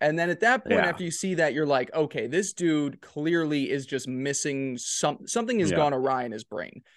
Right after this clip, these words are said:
Speaker 1: And obviously the timing is all off. The throws were really bad in that New England game. But when you see that and you see a quarterback who is calling out the play, he is giving the play to the rest of the offense.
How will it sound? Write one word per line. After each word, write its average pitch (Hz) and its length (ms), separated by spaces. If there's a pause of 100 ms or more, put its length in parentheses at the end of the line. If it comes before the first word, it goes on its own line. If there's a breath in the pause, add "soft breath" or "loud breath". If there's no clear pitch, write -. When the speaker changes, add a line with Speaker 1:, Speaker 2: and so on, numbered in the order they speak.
(180 soft breath)
Speaker 1:
And 147 100
obviously 170 320
the 147 100
timing 151 440
is 139 100
all 135 220
off. 127 260
The 127 80
throws 147 460
were 135 120
really 135 300
bad 123 240
in 123 60
that 120 160
New 123 100
England 120 240
game. 123 160
But 113 100
when 127 120
you 127 80
see 208 260
that 156 180
and 131 80
you 127 60
see - 140
a 147 60
quarterback 139 420
who 151 100
is 143 100
calling 226 440
out 185 180
the 208 80
play, 156 320
he 139 120
is 131 120
giving 156 240
the 185 80
play 165 360
to 180 260
the 175 100
rest 151 260
of 135 80
the 131 140
offense. 156 560